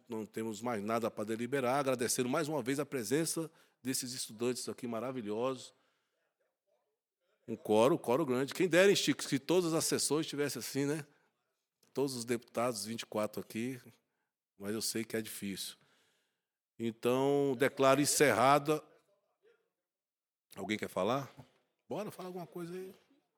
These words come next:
Vai, vamos falar. Como é que é seu nome? Como é que é seu nome? Hillary.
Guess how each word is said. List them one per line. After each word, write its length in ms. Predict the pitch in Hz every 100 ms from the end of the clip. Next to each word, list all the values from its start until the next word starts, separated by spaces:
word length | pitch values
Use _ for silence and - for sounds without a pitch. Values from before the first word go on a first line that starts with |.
| _ _ _ _ _ _ _ _ _ _ -
Vai, 220 | 107 92 -
vamos 140 | 110
falar. 100 | 107
Como 180 | - 120
é 40 |
que 80 | 120
é 20 |
seu 140 | - 120
nome? 280 | 139 151 151 - _ _ _ _ _ - _ _
Como 160 | 120 120
é 40 |
que 60 | -
é 20 |
seu 120 | -
nome? 320 | 120 143 151 - _ _ _ _ _ _ _ _ _ _ _ _ _ _ _ _ _ _ _ _ -
Hillary. 400 | 170 151 92